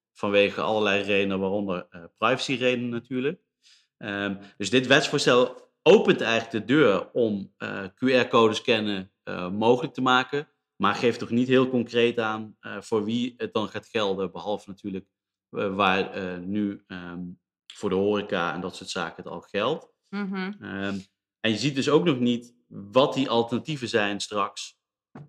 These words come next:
Speaker 1: eh, die, die mogelijk worden gemaakt. Ook dat moet nog wa-, gaan worden uitgewerkt. Ehm.
Speaker 2: Wat overigens trouwens voor onze luisteraars misschien wel goed is om, ehm, eh, om even te benoemen,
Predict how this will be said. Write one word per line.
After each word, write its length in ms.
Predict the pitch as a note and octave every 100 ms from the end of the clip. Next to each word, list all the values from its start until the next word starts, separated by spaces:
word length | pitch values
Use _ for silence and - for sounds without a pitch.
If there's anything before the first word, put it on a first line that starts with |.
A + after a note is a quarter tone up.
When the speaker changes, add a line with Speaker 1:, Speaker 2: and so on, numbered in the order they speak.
| _ _ -
Speaker 1:
eh, 360 | - G#2 G2
die, 460 | G2+ A2+ A#2 A#2+ -
die 120 | A#2+
mogelijk 280 | B2 A#2 A2+
worden 180 | A2 F#2+
gemaakt. 360 | G2+ F#2 F#2
Ook 120 | B2 A2+
dat 160 | B2+
moet 140 | B2+ A2
nog 140 | G#2
wa-, 140 | G2+ -
gaan 140 | G#2
worden 200 | G2 F#2+
uitgewerkt. 560 | G#2+ D3+ - E2+ F2 B2 _ _ _ _ _ -
Ehm. 260 | C3 A#2+ -
Speaker 2:
Wat 160 | A3
overigens 360 | C4 C#4+ C#4+ B3+
trouwens 260 | C#4 C4
voor 120 | C4 B3
onze 180 | A#3+
luisteraars 520 | A#3+ C#4 - G#3+ G3 G3+
misschien 320 | G#3 - G#3+
wel 160 | C4
goed 240 | B3+ G#3 G#3
is 120 | -
om, 320 | F#3+ F3+ F#3
ehm, 500 | F3+ F3 E3+ E3 E3+ E3+ _
eh, 100 | E3+ E3+ E3 E3 E3 E3+ _ _ F3+
om 180 | _ F#3
even 260 | F3+ F3 -
te 120 | D#3+
benoemen, 520 | E3+ F3 E3+ F3 C#4+